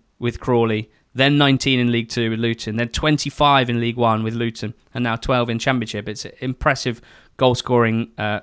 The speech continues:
run for James Collins over the last few seasons. And we have to mention Simon Sluga again,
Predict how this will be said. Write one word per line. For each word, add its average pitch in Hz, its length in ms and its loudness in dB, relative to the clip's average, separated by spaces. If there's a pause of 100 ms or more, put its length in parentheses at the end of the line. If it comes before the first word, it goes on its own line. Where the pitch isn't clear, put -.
run 120 600 2
for 110 340 -4
James 110 260 -4
Collins 110 320 -2
over 107 100 -4
the 107 80 -6
last 104 220 -4
few 107 160 -10
seasons. 107 460 -8 (280)
And 120 80 0
we 123 80 4
have 135 180 6
to 123 100 -2
mention 117 280 -4
Simon 113 340 0
Sluga 113 520 0
again, 104 320 -4